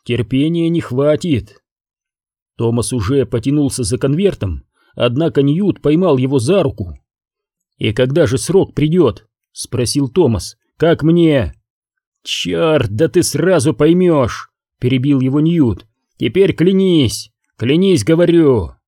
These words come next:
При каждом слове Ньют вздрагивал всем телом. «Ладно, ладно». Томас не на шутку встревожился.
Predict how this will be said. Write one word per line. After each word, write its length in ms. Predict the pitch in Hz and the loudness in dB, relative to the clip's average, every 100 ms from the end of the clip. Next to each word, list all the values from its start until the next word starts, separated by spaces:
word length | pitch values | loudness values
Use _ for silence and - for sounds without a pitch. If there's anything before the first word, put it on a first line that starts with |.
| _ _ _ _ _ _ _ _ _ | _ _ _ _ _ _ _ _ _
При 180 | 110 110 | -6 -4
каждом 460 | 107 135 101 120 | 0 0 2 -2
слове 540 | 117 - 165 147 139 107 | -4 -4 -4 0 0 0
Ньют 420 | 87 120 180 123 | -2 -2 0 -2
вздрагивал 640 | 92 98 139 156 127 127 | -4 -6 0 0 2 -2
всем 340 | 117 - 165 117 | -2 -2 -2 -2
телом. 460 | 185 160 110 69 _ _ _ _ _ _ | -2 0 -2 -6 _ _ _ _ _ _
«Ладно, 500 | 78 90 147 147 104 | -10 0 0 2 -2
ладно». 600 | 95 170 170 113 78 - _ _ _ _ _ _ _ _ _ | 0 0 2 -2 -4 -10 _ _ _ _ _ _ _ _ _
Томас 600 | 120 151 147 110 - _ _ _ | -2 0 0 -4 -8 _ _ _
не 160 | 117 117 | -4 -2
на 100 | 127 | -2
шутку 380 | - 180 - | -4 -8 -6
встревожился. 1040 | 135 - - 139 165 143 131 113 110 85 | -8 -8 -6 -2 0 0 0 -2 -6 -10